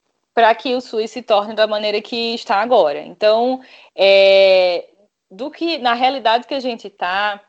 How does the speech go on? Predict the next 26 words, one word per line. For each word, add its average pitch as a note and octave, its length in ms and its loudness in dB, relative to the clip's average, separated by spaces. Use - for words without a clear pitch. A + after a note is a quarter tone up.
pra A3+ 220 2
que - 140 -10
ele A3 280 -2
realmente A#3+ 460 -2
se A3+ 160 -10
valorize, G#3 580 -4
precisa A#3+ 540 -6
ter G#3+ 480 -2
esse G#3 380 0
apoio, A#3 880 0
essa G#3 260 2
luta, G3+ 380 -4
esse G#3 160 -8
re-, G#3 320 0
esse F#3 240 -8
reconhecimento, G3+ 1160 -6
é, F#3 420 4
da F3+ 100 2
população F#3 540 -2
em F#3+ 140 -8
geral, F3+ 640 0
de G3+ 680 -6
cobrar, A3+ 720 2
né, G#3+ 380 2
do, F#3+ 400 -6
do, E3+ 560 -6